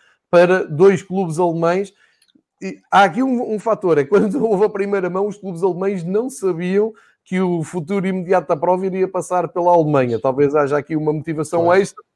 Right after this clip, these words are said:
Speaker 1: mas agora a desvantagem já é grande.
Speaker 2: O Basileia, inclusive, João, joga hoje à noite a última jornada do Campeonato Suíço, que foi retomado bastante mais tarde do que outros, eh, campeonatos.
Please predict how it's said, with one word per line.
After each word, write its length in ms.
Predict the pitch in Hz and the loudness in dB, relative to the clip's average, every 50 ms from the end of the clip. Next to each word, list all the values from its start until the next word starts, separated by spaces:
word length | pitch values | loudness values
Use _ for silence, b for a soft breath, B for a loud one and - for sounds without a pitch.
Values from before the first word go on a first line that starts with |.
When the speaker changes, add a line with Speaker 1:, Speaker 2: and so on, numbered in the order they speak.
| _ _ _ _ _ _ - | _ _ _ _ _ _ -4
Speaker 1:
mas 240 | 147 151 147 139 156 | -2 0 0 0 -2
agora 480 | 170 - 156 147 147 170 170 170 170 170 | -2 0 2 2 4 6 6 6 6 6
a 40 | 160 | 4
desvantagem 560 | 143 147 156 160 156 143 170 170 165 175 175 | 4 0 -2 -2 0 0 0 0 0 -2 -6
já 120 | 160 170 180 | -6 -6 -6
é 100 | 175 165 | -4 -4
grande. 300 | 147 120 117 107 98 98 _ _ _ _ _ _ _ _ _ _ _ _ - - - - | -4 -6 -6 -8 -10 -16 _ _ _ _ _ _ _ _ _ _ _ _ -20 -20 -10 -4
Speaker 2:
O 420 | 160 139 135 131 127 123 120 117 117 | -2 0 0 0 0 -2 -4 -4 -2
Basileia, 600 | 131 135 135 127 131 135 131 135 143 156 160 156 | 0 2 2 2 2 2 4 4 6 6 4 4
inclusive, 520 | 151 147 147 151 143 131 - 160 156 151 151 | 2 0 0 -2 -2 -2 -2 -2 -4 -4 -4
João, 320 | 135 143 147 147 147 143 | -2 -2 0 2 2 0
joga 380 | 139 127 139 143 143 139 139 139 | -2 -2 -2 -2 -2 0 0 0
hoje 440 | 131 135 143 143 156 160 156 160 160 | 2 2 2 2 2 2 2 0 -2
à 120 | 156 147 | -2 -2
noite 560 | 143 139 143 147 151 151 - - - - 151 | -2 -2 -2 -2 -4 -6 -8 -12 -14 -10 -6
a 100 | 135 127 | -2 0
última 420 | 131 131 135 135 135 147 135 135 127 | 0 2 0 0 -2 -2 -2 -2 -2
jornada 600 | 131 135 127 123 123 123 127 123 135 127 120 113 | -2 -2 -4 -2 -2 -2 -4 -2 -2 -2 -2 -2
do 220 | 117 131 123 117 | -2 -4 -4 -4
Campeonato 560 | - - 123 123 120 - 123 117 117 110 113 - | -4 -6 -8 -8 -8 -10 -10 -10 -10 -12 -12 -14
Suíço, 480 | - - 139 156 151 - - - _ _ _ | -12 -8 -8 -8 -8 -10 -14 -18 _ _ _
que 60 | - 127 | -10 -10
foi 340 | - - 135 127 127 123 117 117 | -6 0 2 2 2 2 0 -4
retomado 560 | - - - 131 123 123 120 120 123 123 - - - | -6 -6 -4 -4 -2 -2 -2 -2 -2 -4 -6 -8 -8
bastante 420 | 127 - - 131 127 127 - - | -8 -6 -6 -6 -6 -6 -8 -8
mais 200 | 123 113 107 - | -8 -8 -8 -8
tarde 320 | - 120 117 123 123 - - - | -8 -8 -8 -8 -8 -10 -12 -12
do 160 | 120 104 - | -12 -12 -12
que 120 | - - 120 | -12 -10 -8
outros, 580 | 120 123 123 123 - 143 135 135 - - - 151 | -8 -8 -8 -8 -8 -8 -6 -6 -4 -6 -6 -6
eh, 280 | 139 127 120 120 117 - | -6 -6 -6 -6 -6 -8
campeonatos. 640 | - 127 117 113 - 120 110 110 113 143 - - | -8 -10 -10 -8 -8 -8 -6 -4 -4 -4 -6 -6